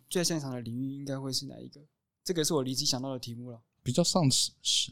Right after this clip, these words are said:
Speaker 2: 也不是擅长吧，就是比较常关注，大概就是社会议题或者是原住民文化相关的东西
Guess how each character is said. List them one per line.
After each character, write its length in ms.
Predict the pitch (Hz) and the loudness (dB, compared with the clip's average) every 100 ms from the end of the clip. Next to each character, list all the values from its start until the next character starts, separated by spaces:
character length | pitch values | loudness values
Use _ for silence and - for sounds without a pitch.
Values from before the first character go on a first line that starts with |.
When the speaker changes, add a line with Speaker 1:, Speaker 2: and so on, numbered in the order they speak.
| - | -2
Speaker 2:
也 140 | 113 | 0
不 100 | 113 | 4
是 80 | 143 | 4
擅 260 | 143 151 110 | 6 6 6
长 240 | - 101 107 | 2 -2 -6
吧， 300 | 92 98 110 | -4 -4 -2
就 100 | 131 | -2
是 560 | 135 127 110 101 98 92 - | 2 4 4 0 -4 -12 -2
比 80 | 117 | 4
较 100 | 135 | 6
常 160 | 113 | 6
关 240 | 104 107 107 | 6 6 6
注， 220 | 101 95 | 2 0
大 100 | 101 | -4
概 200 | 98 95 90 _ _ | -4 -8 -14 _ _
就 100 | 104 | 0
是 100 | 104 | 4
社 200 | - 98 | 4 4
会 160 | 95 92 | 2 -2
议 40 | |
题 220 | - 78 | -6 -10
或 140 | 101 92 | -8 -4
者 40 | |
是 180 | 92 98 | -2 -2
原 120 | 90 | -6
住 140 | 90 | -8
民 200 | 85 69 90 _ | -10 -12 -18 _
文 120 | 95 95 | -14 -6
化 140 | 95 | -6
相 160 | 95 92 | -6 -6
关 160 | 90 | -8
的 60 | 80 | -8
东 120 | - | -12
西 220 | - - | -6 -6